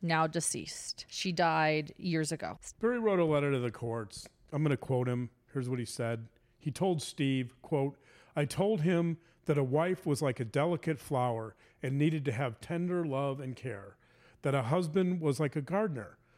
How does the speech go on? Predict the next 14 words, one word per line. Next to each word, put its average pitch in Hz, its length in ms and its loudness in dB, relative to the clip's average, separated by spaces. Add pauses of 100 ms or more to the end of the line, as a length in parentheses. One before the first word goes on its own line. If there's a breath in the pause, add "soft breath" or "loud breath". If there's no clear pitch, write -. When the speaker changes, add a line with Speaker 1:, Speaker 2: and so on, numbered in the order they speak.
(140 soft breath)
Speaker 2:
who 151 120 0
needed 160 260 2
to 151 100 -2
provide 147 360 2
nurturing 175 420 -2
care 135 400 -2 (240 soft breath)
to 143 120 -4
see 160 200 0
the 143 80 0
flower 139 360 0
flourish 160 580 0 (220 soft breath)
and 147 200 0
bear 131 340 2 (160)
fruit. 110 400 -6